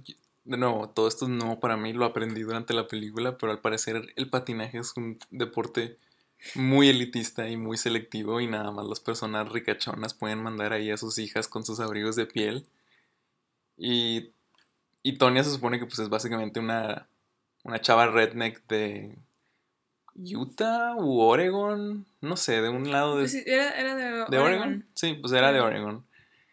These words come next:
Speaker 1: este, de un pueblucho, y no había,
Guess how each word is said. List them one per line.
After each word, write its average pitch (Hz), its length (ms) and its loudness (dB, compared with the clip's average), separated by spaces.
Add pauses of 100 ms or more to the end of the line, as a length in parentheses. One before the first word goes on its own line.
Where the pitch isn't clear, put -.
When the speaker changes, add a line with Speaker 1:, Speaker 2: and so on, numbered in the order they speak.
(260)
Speaker 1:
este, - 520 -8 (240)
de 123 100 -2
un 120 140 0
pueblucho, 120 680 2 (540)
y 107 640 -4 (440)
no 113 160 0
había, 113 460 4